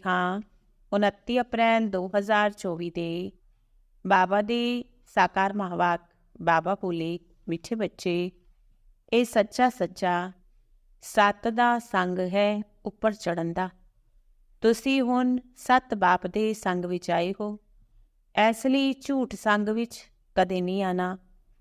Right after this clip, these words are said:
ਪ੍ਰਸ਼ਨ ਹੈ, ਤੁਸੀਂ ਬੱਚਿਆਂ ਦੀ ਬੁੱਧੀ ਕਿਸ ਆਧਾਰ ਤੇ ਸਦਾ ਬੇਹੱਦ ਵਿੱਚ ਟਿਕ ਸਕਦੀ ਹੈ? ਤੁਸੀਂ ਬੱਚਿਆਂ ਦੀ ਬੁੱਧੀ ਕਿਸ ਆਧਾਰ ਤੇ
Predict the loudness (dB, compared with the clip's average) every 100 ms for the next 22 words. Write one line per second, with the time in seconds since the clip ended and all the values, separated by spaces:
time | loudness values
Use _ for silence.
0 | _ _ -4 0 0 -2 -4 -2 -4 -4
1 | -8 _ _ _ _ _ _ -2 0 0
2 | -2 0 -2 0 0 0 -2 -4 -6 -4
3 | -4 -6 -10 _ _ -2 -2 2 2 2
4 | 0 0 -2 -4 -4 -4 -8 _ _ _
5 | _ _ _ 0 4 4 4 2 2 0
6 | 2 0 0 -4 -4 -4 -4 -4 -4 -4
7 | -2 -4 -2 0 0 -2 -8 _ _ _
8 | _ _ _ -4 -2 0 0 0 -2 -2
9 | 0 -2 -4 -4 -2 -2 -2 -6 _ _
10 | _ _ _ _ 0 0 4 4 4 0
11 | 0 0 -4 -4 -4 -6